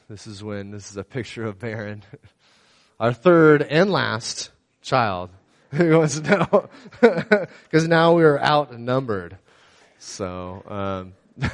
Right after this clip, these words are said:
<laughs> but, um,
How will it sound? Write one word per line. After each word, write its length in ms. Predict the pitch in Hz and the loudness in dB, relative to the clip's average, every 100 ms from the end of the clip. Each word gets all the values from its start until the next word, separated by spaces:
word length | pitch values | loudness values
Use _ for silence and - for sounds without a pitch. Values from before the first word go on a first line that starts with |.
| - 180 185 - 131 143 120 104 _ _ - - | 0 0 0 -2 -6 -10 -12 -16 _ _ -14 -4
<laughs> 140 | 160 - - _ _ _ _ _ _ _ _ _ _ _ - _ | -4 -6 -20 _ _ _ _ _ _ _ _ _ _ _ -20 _
but, 380 | 127 143 131 - | 0 0 0 -6
um, 480 | 143 135 127 117 | -2 -2 -2 -8